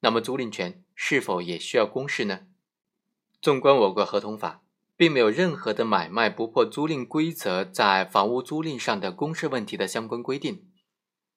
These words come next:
而一般理论界所谈及的公示方式，大概就是交付、登记、公证三种了。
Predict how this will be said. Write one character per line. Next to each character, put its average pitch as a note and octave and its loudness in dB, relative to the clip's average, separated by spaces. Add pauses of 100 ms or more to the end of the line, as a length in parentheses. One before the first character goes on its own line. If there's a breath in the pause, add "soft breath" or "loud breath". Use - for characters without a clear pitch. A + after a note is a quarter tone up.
(260)
而 A#2 8
一 C3+ 4
般 C#3+ 0
理 G#2 -4
论 G2+ -4
界 G#2 2
所 F2+ -4
谈 G2+ -4
及 B2 -4
的 G#2+ 2
公 C3+ -4
示 - -2
方 C3+ -4
式， G#2+ -2
大 G#2 0
概 G#2 -2
就 G2 -4
是 F2+ -8 (120)
交 B2 2
付、 G2+ -4
登 B2+ 2
记、 A#2 -8
公 C3 -2
证 G#2 -6
三 G2+ -4
种 F#2+ -10
了。 E2+ -18